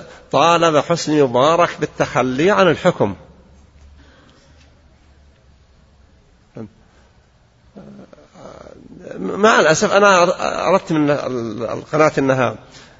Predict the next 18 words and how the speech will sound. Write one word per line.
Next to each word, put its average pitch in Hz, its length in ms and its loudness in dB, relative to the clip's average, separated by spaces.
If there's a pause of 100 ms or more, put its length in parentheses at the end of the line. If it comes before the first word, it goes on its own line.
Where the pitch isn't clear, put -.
(120)
كساعة 147 400 2
لما 131 460 4
علمت 214 460 2
أن 139 140 2
ترد 170 340 2
وتقول: 143 280 0
"هذا 175 220 2
لم 180 160 2
يقل 113 360 0 (640)
عندنا"، 98 400 -6 (400)
لكن 214 260 2
عاد 190 200 4
الخ-، - 640 -2
الشباب 143 440 0
اللي 120 320 -2 (540)
يتعاطون 127 720 0 (1080)
بشبكة 135 500 -4
المعلومات 127 600 2